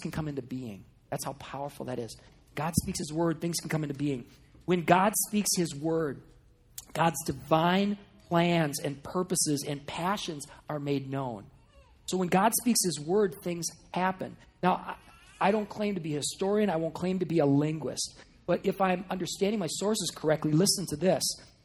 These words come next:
In John's day, it was popular in Jewish thought for theologians, Jewish theologians,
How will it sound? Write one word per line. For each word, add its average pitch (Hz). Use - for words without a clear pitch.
In 175
John's 202
day, 165
it 165
was 160
popular 185
in 139
Jewish 202
thought 143
for 170
theologians, 170
Jewish 180
theologians, 156